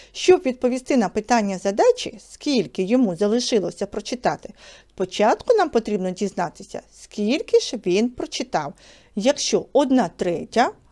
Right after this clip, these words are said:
а ми знаємо, що частину від числа, ми знаходимо дією ділення. Отож, шістдесят поділити на три буде двадцять сторінок. Ми дізналися, скільки це хлопчик прочитав.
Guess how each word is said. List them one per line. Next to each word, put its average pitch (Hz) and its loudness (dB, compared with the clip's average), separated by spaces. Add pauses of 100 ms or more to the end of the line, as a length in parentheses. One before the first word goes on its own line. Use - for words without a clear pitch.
(100)
а 226 2
ми 226 4
знаємо, 170 -2
що 220 -6
частину 208 -2 (180)
від 320 -6
числа, 349 -2 (260)
ми 196 0
знаходимо 381 2 (220)
дією 269 2
ділення. 160 -6 (720)
Отож, 254 2
шістдесят 220 2 (840)
поділити 277 4
на 214 2
три 453 6
буде 294 4 (500)
двадцять 185 0
сторінок. 196 0
Ми 311 4
дізналися, 339 0
скільки 247 0
це 226 -2
хлопчик 214 -2
прочитав. - -8